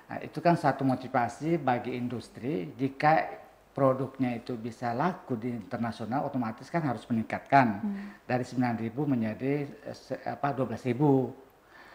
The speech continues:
Speaker 1: Kemudian bagi pelaku usaha, eh, tentu dengan adanya usaha membawa, membawa barangannya ke luar negeri, tentu dia harus menerima beberapa fasilitas ya, atau dorongan. Dan biasanya itu, biasa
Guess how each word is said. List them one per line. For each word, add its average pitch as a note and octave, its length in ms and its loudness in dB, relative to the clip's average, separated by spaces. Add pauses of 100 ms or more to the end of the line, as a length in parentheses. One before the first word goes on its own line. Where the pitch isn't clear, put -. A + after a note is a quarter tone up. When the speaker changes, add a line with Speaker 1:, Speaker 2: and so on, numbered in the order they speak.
(420)
Speaker 1:
Kemudian C#3+ 800 2
bagi C#3 320 4
pelaku C#3+ 400 4
usaha, B2+ 560 0 (400)
eh, - 240 -6 (160)
tentu F3 560 4
dengan C3 320 2
adanya B2+ 720 0 (320)
usaha C3 400 -2
membawa, C3 480 2
membawa B2+ 480 2
barangannya B2+ 400 4
ke - 80 -4
luar A#2 240 2
negeri, G#2 480 -6
tentu B2+ 320 -4
dia D3 320 0 (160)
harus B2 300 -6
menerima B2 420 0
beberapa A2+ 480 -6
fasilitas A#2+ 560 -8
ya, A#2 160 -4
atau A2+ 160 -10
dorongan. A2 560 -2 (460)
Dan C3+ 180 4
biasanya C3 480 2
itu, F#3 160 4
biasa C#3 400 -2